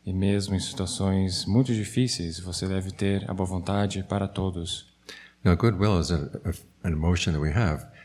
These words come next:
Speaker 2: to, for some beings, naturally.
Speaker 1: Então, a boa vontade, ela é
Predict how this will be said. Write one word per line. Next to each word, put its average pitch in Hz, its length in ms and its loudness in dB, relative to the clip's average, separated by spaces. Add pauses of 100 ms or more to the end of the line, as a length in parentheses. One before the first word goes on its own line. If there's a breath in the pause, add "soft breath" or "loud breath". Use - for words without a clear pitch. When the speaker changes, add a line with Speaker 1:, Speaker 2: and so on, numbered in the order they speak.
(340 loud breath)
Speaker 2:
to, - 120 -4
for - 280 0
some 73 300 0
beings, 67 640 -4
naturally. 69 500 -6 (440)
Speaker 1:
Então, 90 320 2
a 76 60 -2
boa 90 140 0
vontade, 95 680 0
ela 87 220 -2
é 98 280 0